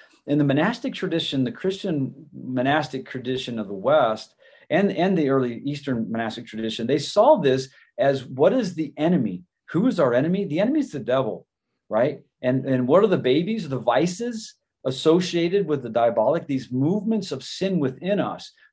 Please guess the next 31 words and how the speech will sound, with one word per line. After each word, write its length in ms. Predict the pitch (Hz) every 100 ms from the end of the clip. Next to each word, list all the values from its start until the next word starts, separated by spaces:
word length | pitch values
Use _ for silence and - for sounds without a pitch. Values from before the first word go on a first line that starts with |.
| -
But, 320 | 135 131 139
but 160 | 131 131
they 100 | 143
say, 220 | 135 147
"Dash 500 | 117 131 151 180 -
them 180 | 208 190
against 360 | 147 175 -
the 100 | 151
rock, 380 | 127 135 123 - _
crush 360 | - 180 190 -
their 160 | 190
skulls 460 | - - 165 170 131
while 240 | 127 180
they 140 | 175 165
are 160 | 143
little," 460 | 131 185 196 120 - _ _ _ _ -
right? 220 | 120 143
Before 260 | 143 196 196
they 120 | 175
grow 360 | 131 170 208
into 380 | 180 185 185 165
a 40 | 143
great, 300 | 135 180 175
strong 380 | - 165 160
warrior 420 | 143 175 180 143 123
and 80 |
enemy, 400 | 127 190 156 127 - - _ -
crush 300 | - 185 -
these 280 | 185 170
movements 540 | 135 151 147 123 123 -
early. 420 | 131 139 127 101